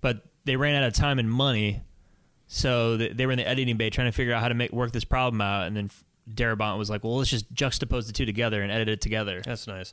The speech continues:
Speaker 1: Yeah.
Speaker 2: I, I like stories like that. That's, that's why I like editing more than
Speaker 1: Yeah.
Speaker 2: shooting, because you just have that creative
Speaker 1: Yeah.
Speaker 2: thing to where, okay, we're limited. What can we do to
Speaker 1: Yeah, he
Speaker 2: cut
Speaker 1: said he
Speaker 2: it
Speaker 1: thought
Speaker 2: into
Speaker 1: about it in the shower, which, which are all of his good ideas come from, I guess.
Speaker 2: Hey, that,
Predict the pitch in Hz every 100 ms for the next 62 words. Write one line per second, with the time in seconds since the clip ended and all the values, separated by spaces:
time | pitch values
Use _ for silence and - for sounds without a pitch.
0 | - 147 143 151 151 151 135 135 117 110
1 | 107 123 123 139 175 - - 151 151 156
2 | 123 113 - 120 120 117 120 110 110 101
3 | 95 117 101 120 117 127 120 107 107 -
4 | - _ _ _ _ _ _ _ _ _
5 | _ - 117 110 117 107 95 - 117 104
6 | 101 95 98 - _ - 123 107 - 104
7 | 98 95 95 101 101 104 104 101 107 104
8 | 98 98 98 98 95 90 92 90 90 98
9 | - - 113 98 127 - 131 117 127 120
10 | 117 117 107 104 - 113 101 98 98 98
11 | - - 107 87 87 90 90 92 85 82
12 | 85 - 98 - 78 71 76 76 - -
13 | - 98 98 - - 98